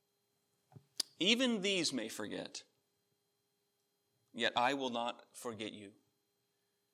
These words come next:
He says, "Behold, I have engraved you on the palms of my hands. Your walls are continually before me."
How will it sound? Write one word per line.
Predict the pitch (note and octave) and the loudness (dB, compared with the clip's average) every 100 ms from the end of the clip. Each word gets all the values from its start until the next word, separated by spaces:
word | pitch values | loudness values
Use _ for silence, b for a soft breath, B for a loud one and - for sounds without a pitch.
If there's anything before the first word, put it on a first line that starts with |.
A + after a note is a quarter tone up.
| _ _ | _ _
He | - | -4
says, | A#2 B2 A2 | 0 0 0
"Behold, | A#2 G#2+ D3+ E3+ E3+ | -4 0 2 4 4
I | C3+ | 4
have | C3 A#2+ | 4 0
engraved | A2+ G#2+ A#2+ D3 F#3 F3 | -2 0 2 4 2 -2
you | F#3 | -4
on | F3 | -2
the | E3 | -4
palms | - D3 C#3+ C#3+ C#3+ - - b b b b | -2 0 2 0 -2 -2 -4 b b b b
of | B2 A#2 | -4 -2
my | A#2 | -4
hands. | G#2+ A2 G#2 G#2 - | -4 -6 -6 -6 -6
Your | B2+ B2 | 0 0
walls | A2 A#2 D3 F3+ G3 G3 F#3+ - - B C3 | 0 0 4 6 6 4 4 4 2 B 0
are | B2+ | 0
continually | - A#2+ - D#3+ D#3 D3+ C#3+ C3+ C3 B B B - | 0 -6 -4 -4 -2 -2 -2 -4 -6 B B B -10
before | B2 A#2 - A2 | -6 -6 -2 -2
me." | G#2+ G2+ G2+ | -4 -10 -18